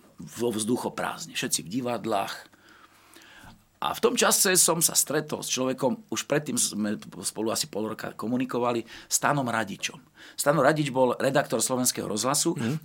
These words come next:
Speaker 1: a do-, dostal za úlohu vyrábať zábavník. V tom čase boli veľmi obľúbené nedeľné zábavníky a striedali sa Samoobsluha zábavy Krajíček, Humorikon, e, Vacvalova Andráši, e, Pod pyramidou Milan Markovič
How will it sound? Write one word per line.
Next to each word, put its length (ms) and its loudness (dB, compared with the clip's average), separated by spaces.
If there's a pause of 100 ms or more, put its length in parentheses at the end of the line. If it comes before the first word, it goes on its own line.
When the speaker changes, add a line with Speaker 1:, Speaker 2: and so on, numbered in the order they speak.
Speaker 1:
a 160 -2
do-, 240 -4
dostal 240 4
za 160 4
úlohu 240 2
vyrábať 400 4
zábavník. 640 4
V 80 -12
tom 80 -2
čase 320 4
boli 160 2
veľmi 640 4
obľúbené 640 4
nedeľné 480 2
zábavníky 720 2
a 80 2
striedali 480 2
sa 160 4 (240)
Samoobsluha 560 2
zábavy 400 2
Krajíček, 560 2
Humorikon, 560 2
e, 560 0
Vacvalova 560 4
Andráši, 480 4
e, 60 -4 (760)
Pod 160 2
pyramidou 480 4
Milan 320 2
Markovič 640 4